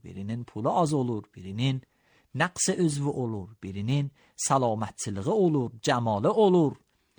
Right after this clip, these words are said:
birinin qudrəti olur və ya xeyr, qudrətdən elə bəhrəsi yoxdur camiədə və elə axər. Bunların hamısı vəsiləyə azmayışdır. Ayrı bir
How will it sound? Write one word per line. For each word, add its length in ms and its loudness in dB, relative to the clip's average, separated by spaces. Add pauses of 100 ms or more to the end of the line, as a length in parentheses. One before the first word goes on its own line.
(140)
birinin 400 2
qudrəti 500 0
olur 440 2
və 160 -2
ya 100 6 (120)
xeyr, 280 2 (680)
qudrətdən 800 -2
elə 320 0
bəhrəsi 560 0
yoxdur 320 -2
camiədə 680 0
və 120 -4
elə 160 2 (120)
axər. 280 -2 (440)
Bunların 520 4 (180)
hamısı 380 2
vəsiləyə 840 0 (420)
azmayışdır. 800 -4 (200)
Ayrı 340 2
bir 120 2